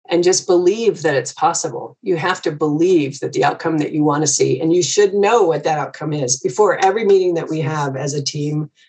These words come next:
with our clients, we are taught to think about what we want the outcome of the meeting to be.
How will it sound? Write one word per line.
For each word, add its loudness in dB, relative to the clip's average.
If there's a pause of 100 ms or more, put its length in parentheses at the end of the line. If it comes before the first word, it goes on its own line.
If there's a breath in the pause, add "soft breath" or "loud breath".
(140)
with 2
our -2
clients, -4 (680)
we 2
are 2
taught -2
to -2
think -2
about 0
what 0
we -2
want -2
the -4
outcome -6
of -2
the -2
meeting 2
to -6
be. -2